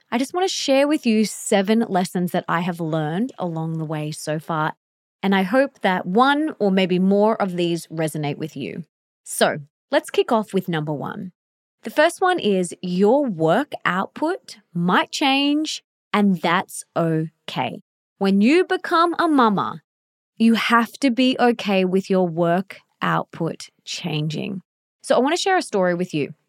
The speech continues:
A few months after I came back from maternity leave, I had a beautiful year-long maternity leave. I had a whole batch of podcasts ready to go, which was awesome.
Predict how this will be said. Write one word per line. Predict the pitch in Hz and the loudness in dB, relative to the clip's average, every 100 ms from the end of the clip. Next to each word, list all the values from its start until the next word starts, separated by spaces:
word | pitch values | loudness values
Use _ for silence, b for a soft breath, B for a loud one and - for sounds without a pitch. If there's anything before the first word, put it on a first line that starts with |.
| _ _ 135 | _ _ -8
A | |
few | - 254 | -2 0
months | 349 370 | 0 0
after | 214 233 214 | -2 -2 -2
I | 185 | -2
came | - 196 185 | 0 -2 0
back | 165 165 170 | 0 -4 -6
from | - 175 | -6 -4
maternity | 170 - 170 160 160 160 | -4 -6 -6 -4 -4 -4
leave, | 151 143 185 | -4 -6 -4
I | 165 | -4
had | 170 160 - | -2 -6 -8
a | 165 | -8
beautiful | 147 185 185 214 226 208 185 170 165 - _ _ - | -2 0 2 4 4 0 -2 -2 -4 -8 _ _ -6
year-long | 185 220 240 202 175 | 0 2 2 2 0
maternity | 165 160 170 156 156 151 | -2 -4 -4 -4 -4 -4
leave. | 151 160 185 | -4 -2 -2
I | |
had | 160 156 | -4 -6
a | |
whole | 156 - 220 214 196 | -8 0 2 4 2
batch | - 185 190 - | 0 0 0 -2
of | 180 - | -6 -6
podcasts | - 196 180 - 180 175 180 - - 156 | -4 -2 -2 -2 0 0 -2 -10 -12 -4
ready | 185 185 165 | 0 0 0
to | 160 | -2
go, | 165 156 165 | 0 0 -2
which | 156 | -4
was | 170 151 - | -8 -10 -6
awesome. | 196 170 160 165 160 226 | -2 0 -2 -4 -4 -4